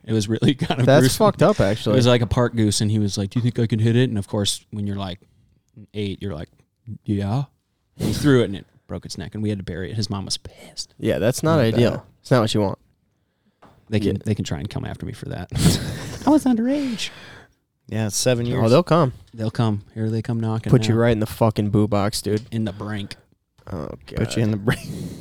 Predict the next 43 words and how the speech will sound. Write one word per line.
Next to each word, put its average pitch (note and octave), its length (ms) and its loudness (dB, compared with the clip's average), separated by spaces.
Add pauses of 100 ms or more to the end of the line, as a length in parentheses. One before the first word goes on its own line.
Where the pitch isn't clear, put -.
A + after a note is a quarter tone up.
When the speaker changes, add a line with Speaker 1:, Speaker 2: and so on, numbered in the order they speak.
(140)
Speaker 3:
<laughs> - 260 0
Speaker 1:
All B2+ 120 4
right, A#2+ 180 4
what B2 140 4
was D3+ 180 2
your C#3 100 4
first, B2 520 2 (640)
I A#2 80 0
have B2 100 4
a A2+ 60 4
question G#2+ 280 2
for G#2 120 -2
you G#2 100 4
guys. A2+ 160 0
Speaker 2:
Yeah, B2 80 8
Speaker 1:
What B2+ 140 8
Speaker 2:
yeah, A#2+ 60 6
Speaker 1:
was A#2 140 4
Speaker 2:
yeah. - 40 2
Speaker 1:
your A#2 60 4
first, - 640 0 (720)
um, G2+ 460 -4 (920)
thing A2 160 -2
you G2+ 100 0
watched, G2 340 -6
like, F2 280 -12 (600)
die? F#2+ 320 -12 (320)
Like, G#2 140 -14
what C3 80 -2
was A2+ 80 -2
the B2+ 60 0
first C#3 200 2
thing C#3 100 4
you B2 100 6
hunted A#2 320 0
that, G#2 240 -8
or, A2+ 180 0
like, G#2+ 200 2
your A2+ 80 2
buddy A2 200 2
hunted? G2 380 -8 (480)
Speaker 2:
Squirrels. A2+ 540 0 (140)
Speaker 1:
Squirrels? A#2 480 2